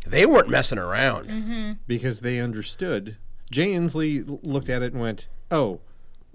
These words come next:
Speaker 3: we, we can either do something, we can either do things that may seem extreme to other people and save people, or we can try to tread carefully and hope that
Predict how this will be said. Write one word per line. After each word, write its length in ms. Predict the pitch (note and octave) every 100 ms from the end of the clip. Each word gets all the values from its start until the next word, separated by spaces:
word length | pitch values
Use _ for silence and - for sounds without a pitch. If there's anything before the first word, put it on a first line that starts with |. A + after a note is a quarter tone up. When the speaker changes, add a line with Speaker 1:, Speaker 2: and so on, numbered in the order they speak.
| - -
Speaker 3:
we, 720 | - - - E3+ C#3 C3 D3 D3 - - -
we 160 | C3+
can 160 | C3+ C#3
either 380 | C3+ C3 B2 A#2 - B2+
do 200 | A#2 C#3+
something, 600 | E3+ D#3+ D#3 D#3+ D#3 D3+ -
we 100 | C3+
can 160 | C3+ D3
either 280 | C3+ C3 A#2+
do 280 | A#2+ B2
things 300 | D#3 E3 D3
that 200 | B2+ -
may 300 | C3+ B2+ B2+
seem 300 | C#3+ D3+ B2+
extreme 340 | A2+ - D3+ C#3+
to 100 | B2+
other 200 | B2 A#2
people 440 | C#3+ C#3 D3+ D#3 - - - -
and 160 | A#2+ A2
save 400 | - E3+ D3+ -
people, 400 | A#2 - G2+ - - - - -
or 300 | E3+ F3 F3
we 220 | D#3+ D#3+ D3+
can 480 | D#3+ C#3+ C3+ B2+ A#2+ - - -
try 340 | - D3 C#3
to 140 | C#3 A#2+
tread 320 | - C3 B2+
carefully 680 | G#3 F#3+ - C3 B2 B2 A2+
and 280 | A#2+ A#2+ A#2
hope 320 | - B2+ A#2
that 160 | A#2